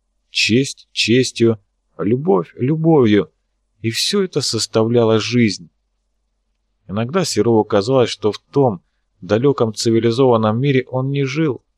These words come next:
а медленно умирал, двигаясь к неизбежному концу вместе с миллиардами других людей, стоявших в длинной, скучной очереди в крематорий.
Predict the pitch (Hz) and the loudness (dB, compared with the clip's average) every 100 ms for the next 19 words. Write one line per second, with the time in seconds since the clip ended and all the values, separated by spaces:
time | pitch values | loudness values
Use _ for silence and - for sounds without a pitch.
0 | _ 95 107 160 170 143 139 139 - 131 | _ -10 -6 -4 -4 -4 -4 -6 -4 -2
1 | 135 139 127 87 - _ _ _ _ - | -2 2 2 2 -2 _ _ _ _ -8
2 | 95 120 110 107 - 107 107 101 113 107 | 0 2 4 2 0 -4 -4 0 0 2
3 | 107 101 92 107 104 131 117 117 107 110 | 0 -2 0 -2 -2 -2 0 0 -4 -6
4 | 101 - 104 113 113 104 107 107 113 113 | -8 -6 0 2 2 0 -2 -2 -4 -2
5 | 120 107 104 95 131 139 123 _ _ _ | -2 -4 -4 -2 0 0 -2 _ _ _
6 | - - - 113 131 127 - 101 98 123 | -14 -8 0 2 4 2 -2 -6 -6 -2
7 | 147 131 120 - - 175 - - 123 - | -2 0 -2 -2 -6 -6 -6 -6 -8 -6
8 | 131 127 - 113 113 - 117 113 113 - | -4 -4 -2 0 -2 -2 -2 0 -2 2
9 | 104 95 - | 2 2 -2